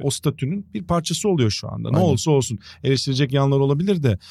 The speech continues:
Speaker 2: Ya bu şöyle bir
Speaker 1: Ha,
Speaker 2: artısı var.
Speaker 1: bu,
Speaker 2: Bu
Speaker 1: bu, buradaki,
Speaker 2: gayet
Speaker 1: ha, aynen restoranlar ve yemek kültürü ve yemek endüstrisi için, restoran endüstrisi için ne olursa olsun önemli. Yani Mikra yıllardır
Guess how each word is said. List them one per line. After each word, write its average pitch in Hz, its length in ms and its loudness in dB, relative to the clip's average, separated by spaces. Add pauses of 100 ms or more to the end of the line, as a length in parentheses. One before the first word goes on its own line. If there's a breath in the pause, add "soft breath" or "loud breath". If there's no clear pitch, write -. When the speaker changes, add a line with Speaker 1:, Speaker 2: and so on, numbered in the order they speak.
Speaker 2:
Ya 113 160 2
bu 131 60 2
şöyle 156 320 2
bir 151 40 4
Speaker 1:
Ha, 151 120 4
Speaker 2:
artısı 143 280 -2
var. 120 120 4
Speaker 1:
bu, 170 60 0
Speaker 2:
Bu 156 40 -4
Speaker 1:
bu, - 140 2
buradaki, 151 420 0
Speaker 2:
gayet 160 140 2
Speaker 1:
ha, 139 120 -4
aynen 135 300 -2
restoranlar 147 540 2
ve 147 80 0
yemek 156 300 0
kültürü 139 320 0
ve 135 40 4
yemek 156 220 0
endüstrisi 123 540 -4
için, 117 260 -4 (320 loud breath)
restoran 143 540 2
endüstrisi 123 580 -4
için 208 280 -6
ne 190 160 -2
olursa 143 340 2
olsun 107 220 0
önemli. 147 360 2
Yani 117 220 4
Mikra 147 240 0
yıllardır 143 560 0